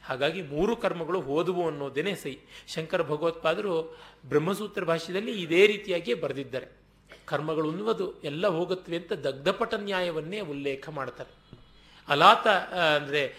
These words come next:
ಕುಲಾಲ ಚಕ್ರ ಭ್ರಮಣ ನ್ಯಾಯ ಅಲ್ಲ, ದಗ್ಧಪಟ ನ್ಯಾಯ ಅಂತ. ಕುಲಾಲ ಚಕ್ರ ಭ್ರಮಣ ನ್ಯಾಯ ಅದನ್ನೂ ಕೂಡ ತೆಗೆದುಕೊಂಡು ವಿವರಿಸಬಹುದು, ತೊಂದರೆ ಇಲ್ಲ. ಹೇಗೆ ಅಂದ್ರೆ, ಕುಂಬಾರ ತನ್ನ ಮಡಕೆಯನ್ನ ನಿರ್ಮಾಣ ಮಾಡುವಾಗ ಚಕ್ರದ ಮೇಲೆ ಮಣ್ಣಿನ ಮುದ್ದೆಯನ್ನು ಇಟ್ಟು ನಿರ್ಮಾಣ ಮಾಡ್ತಾನೆ.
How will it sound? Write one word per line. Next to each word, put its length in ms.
ಕುಲಾಲ 340
ಚಕ್ರ 340
ಭ್ರಮಣ 340
ನ್ಯಾಯ 400
ಅಲ್ಲ, 300
ದಗ್ಧಪಟ 680
ನ್ಯಾಯ 340
ಅಂತ. 260
ಕುಲಾಲ 320
ಚಕ್ರ 300
ಭ್ರಮಣ 320
ನ್ಯಾಯ 420
ಅದನ್ನೂ 320
ಕೂಡ 200
ತೆಗೆದುಕೊಂಡು 520
ವಿವರಿಸಬಹುದು, 600
ತೊಂದರೆ 380
ಇಲ್ಲ. 180
ಹೇಗೆ 300
ಅಂದ್ರೆ, 260
ಕುಂಬಾರ 480
ತನ್ನ 180
ಮಡಕೆಯನ್ನ 520
ನಿರ್ಮಾಣ 400
ಮಾಡುವಾಗ 500
ಚಕ್ರದ 340
ಮೇಲೆ 380
ಮಣ್ಣಿನ 320
ಮುದ್ದೆಯನ್ನು 500
ಇಟ್ಟು 440
ನಿರ್ಮಾಣ 440
ಮಾಡ್ತಾನೆ. 520